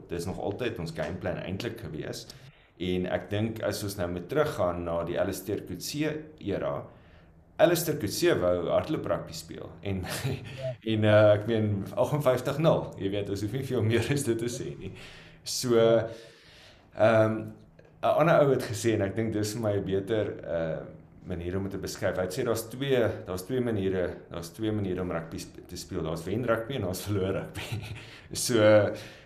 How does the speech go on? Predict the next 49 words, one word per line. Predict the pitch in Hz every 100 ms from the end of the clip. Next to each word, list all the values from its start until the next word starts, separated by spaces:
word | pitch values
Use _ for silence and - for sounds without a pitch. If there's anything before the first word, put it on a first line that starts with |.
| -
ja, | - 113 90 127
ek, | 135 - -
ek | 139 143
is, | 175 - -
ek | 135 180
is | 170
eintlik | 135 123 127
okay | 117 - 120
met | 117 110
ons | 107
gameplan. | 101 104 107 131 135
Ek | 90 -
dink | 113 123
wat | 120 117
ons, | 117 110 - - -
wat | 92 98 87
ons | 113 107 92
nou | 95 143
beter | 107 110 120
doen | 98 98
as | 92 -
ooit, | 135 110 80 - - -
is | 107 92
ons, | 95 92 - -
ons | 92 92
execution | - - 107 - 131 - 120
is | 101
beter. | 107 92 95 127 156 160 - - - -
Die | -
ouens | 120 127 -
weet | 95 107 -
presies | 127 120 104
wat | 107
hulle | 92 90
moet | 90
doen | 90 107
en | 107
ek | 104
dink | 113 -
ons | 180 -
verdediging | 90 98 127 127 123
is | 110 104
nog | 92
beter | 87 90 90
as | 90 -
wat | 95 85
dit | 80
ooit | 101 -
was. | - - -